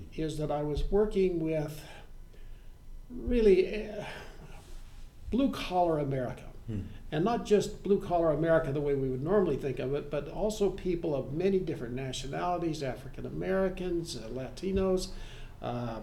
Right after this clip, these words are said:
Speaker 1: Polynesians, uh, Chinese and Japanese. We had this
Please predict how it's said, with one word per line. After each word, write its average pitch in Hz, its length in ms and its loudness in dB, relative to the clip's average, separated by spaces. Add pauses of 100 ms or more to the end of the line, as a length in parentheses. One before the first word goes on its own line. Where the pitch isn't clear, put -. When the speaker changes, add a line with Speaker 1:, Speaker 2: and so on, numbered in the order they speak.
(120)
Speaker 1:
Polynesians, 185 1300 4
uh, 113 360 -10 (180)
Chinese 185 600 2
and 123 180 -4
Japanese. 185 520 0 (480)
We 190 120 4
had 190 260 2
this 180 260 2